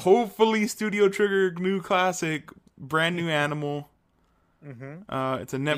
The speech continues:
Speaker 2: B N A.
Speaker 1: Yeah, B N A. It's a Netflix exclusive.
Speaker 2: Okay.
Speaker 1: Um,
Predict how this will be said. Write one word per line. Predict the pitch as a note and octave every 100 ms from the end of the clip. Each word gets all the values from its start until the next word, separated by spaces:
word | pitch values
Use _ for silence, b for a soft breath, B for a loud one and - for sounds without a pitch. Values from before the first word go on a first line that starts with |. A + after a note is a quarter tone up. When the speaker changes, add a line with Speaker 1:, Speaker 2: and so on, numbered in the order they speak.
| D3+
Speaker 2:
B |
N | D#3
A. | C#3+ C#3 F3+ -
Speaker 1:
Yeah, | C3+
B | B2+ B2+ D#3
N | F3+
A. | D3 C#3 C3+
It's | C3
a | C#3
Netflix | D3+ E3+ F3+ E3+
exclusive. | E3+ - D#3 D3 - C3+ C3 - _ _ _ _ _ _ _ _
Speaker 2:
Okay. | - C3
Speaker 1:
Um, | C3+ B2+